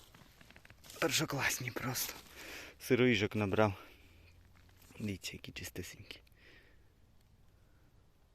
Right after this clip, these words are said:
Дивіться, які чистесенькі. Ну, ну, ще трохи його треба дошарити буде вдома.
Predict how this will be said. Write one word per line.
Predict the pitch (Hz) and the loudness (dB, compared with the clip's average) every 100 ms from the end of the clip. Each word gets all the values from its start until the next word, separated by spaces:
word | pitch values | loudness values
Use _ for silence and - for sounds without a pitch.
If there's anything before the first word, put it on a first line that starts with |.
| - - | -20 -2
Дивіться, | 104 92 92 | -2 0 -2
які | 90 107 - _ | -2 -6 -8 _
чистесенькі. | - - - 92 - 101 - - - - - - - - - - - | -4 -2 -2 -4 -4 -14 -14 -18 -18 -20 -20 -20 -20 -20 -20 -12 -4
Ну, | 107 - - - - | -4 -6 -18 -20 -6
ну, | - | -2
ще | - | 0
трохи | 104 113 107 | 4 2 4
його | 101 101 | 4 4
треба | 98 104 95 90 - | 4 4 4 0 -4
дошарити | 104 - 113 104 101 - | -4 0 4 6 6 2
буде | 98 98 101 | -4 -4 -6
вдома. | 104 92 92 | -4 -4 -4